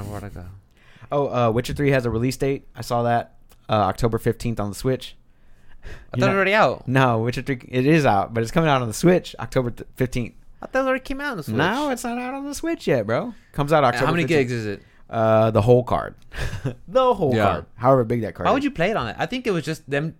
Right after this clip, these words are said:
Speaker 1: saying, "Hey, look what we can do." That's, I, I think that's the only reason that, that got ported over.
Speaker 2: I think it was, uh,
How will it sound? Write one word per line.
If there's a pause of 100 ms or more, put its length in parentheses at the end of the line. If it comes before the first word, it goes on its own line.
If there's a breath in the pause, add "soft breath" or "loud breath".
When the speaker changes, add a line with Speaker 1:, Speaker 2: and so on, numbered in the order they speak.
(160)
Speaker 1:
saying,
"Hey, (340)
look
what
we
can
do." (1000)
That's,
I,
I
think
that's
the
only
reason
that,
that
got
ported
over.
Speaker 2:
I
think
it
was,
uh,